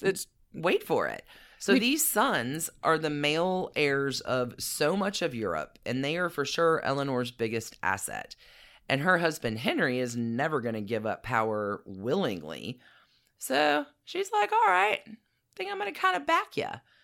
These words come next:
Speaker 2: And there's some power plays where her son Richard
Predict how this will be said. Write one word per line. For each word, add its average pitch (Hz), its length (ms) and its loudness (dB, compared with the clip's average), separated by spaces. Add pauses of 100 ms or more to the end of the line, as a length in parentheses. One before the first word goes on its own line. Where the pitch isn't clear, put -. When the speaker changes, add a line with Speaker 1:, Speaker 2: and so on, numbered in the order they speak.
(380)
Speaker 2:
And 220 80 0
there's 330 220 0
some 202 180 -4
power 285 340 2
plays 131 540 -2
where 147 140 -4
her 151 120 -6
son 131 360 -2
Richard 175 520 -4